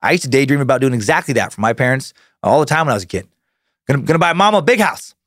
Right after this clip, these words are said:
Uh, records show that employees from the studio built the house very quickly, too quickly, and didn't put enough stock into safety.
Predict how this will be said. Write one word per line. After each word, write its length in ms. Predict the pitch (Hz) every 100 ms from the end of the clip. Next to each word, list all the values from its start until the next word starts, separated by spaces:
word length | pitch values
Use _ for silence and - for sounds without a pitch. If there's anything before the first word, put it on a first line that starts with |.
| _ _ _ -
Uh, 120 | 143
records 320 | 147 196 185
show 200 | 160 185
that 80 | 175
employees 400 | 139 156 180 165
from 80 | 147
the 40 |
studio 380 | - 170 170 165
built 300 | 120 156 165
the 80 | 143
house 260 | 143 147
very 320 | 120 135 180 160
quickly, 360 | 131 113 117
too 360 | - - 180 180
quickly, 480 | - 170 101 95 - _ _ _ _
and 100 | 110
didn't 200 | 123 151
put 120 | 143 160
enough 160 | 139
stock 300 | - 139 131
into 120 | 123
safety. 460 | 120 107 101 110